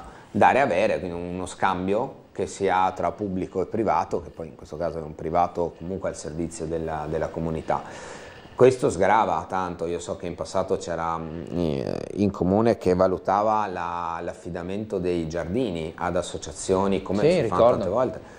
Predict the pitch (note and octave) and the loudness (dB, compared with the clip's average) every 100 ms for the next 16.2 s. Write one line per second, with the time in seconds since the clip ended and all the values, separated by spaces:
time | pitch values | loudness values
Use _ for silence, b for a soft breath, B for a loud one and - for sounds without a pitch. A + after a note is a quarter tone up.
0 | B B - F2 E2+ E2 G2 F2+ F2 F2 | B B -2 2 2 0 0 4 4 4
1 | F#2 F2+ F2 D#2+ A#1 - E2+ F2 E2+ E2 | 2 2 0 -4 -10 -12 -8 -6 -6 -4
2 | D#2+ F2 E2+ E2+ E2 E2 D#2+ E2 E2 E2 | -2 0 0 0 0 -2 -2 -2 -2 0
3 | E2 D#2+ D#2+ D#2+ D2+ D2+ E2+ E2 D#2+ E2 | 2 2 2 2 0 0 -2 -2 -4 -6
4 | - F2 D#2 E2 F2 F2+ F#2+ F2+ E2+ E2 | -4 -2 0 0 2 4 4 4 2 2
5 | E2 F2 E2+ E2+ E2 D#2 D#2+ D#2+ D2 - | 2 0 0 0 2 2 2 2 -2 -6
6 | - E2+ E2 E2+ F2 - F2 E2+ E2 F2 | -4 -2 -2 -4 -6 -4 -2 2 4 6
7 | F2+ F2 F2+ E2+ E2+ E2+ E2+ E2+ F2+ F2 | 6 2 0 0 0 0 0 0 -2 -4
8 | E2+ E2+ F2+ F#2 D#2 F2 F2+ - - D#2 | -6 -4 -2 0 0 2 0 -2 -8 -4
9 | E2 F#2 G2 E2+ E2+ E2+ E2+ E2 D#2+ - | -2 0 0 -2 -4 -4 -2 -2 -4 -8
10 | B B B B B - G#2 E2+ A#2 D3+ | B B B B B -2 0 0 0 0
11 | - F2+ E2 D2+ - - C2 A1+ G2 F2+ | -2 -4 -2 -2 0 2 2 0 -4 -4
12 | D#2 E2 E2 D#2+ D#2 D2+ D#2+ A#2+ F#3 - | -4 -4 -4 -4 -4 -4 0 2 2 0
13 | G#2 - G2 B2 D3 B2+ - E2+ F2 A#2+ | -4 -4 -2 0 0 -4 -4 -6 2 4
14 | D#3+ E3+ F#3 D#3+ F#2+ G2+ G#2+ G2 F#2+ F2 | 6 4 2 0 -2 -2 -2 -2 -2 -2
15 | D#2+ F#2 F2 D#2+ F#2+ A#2+ E2 D#2+ D2+ E2 | -4 -6 -6 -4 2 2 2 -2 -6 -4
16 | E2 E2+ | -2 -2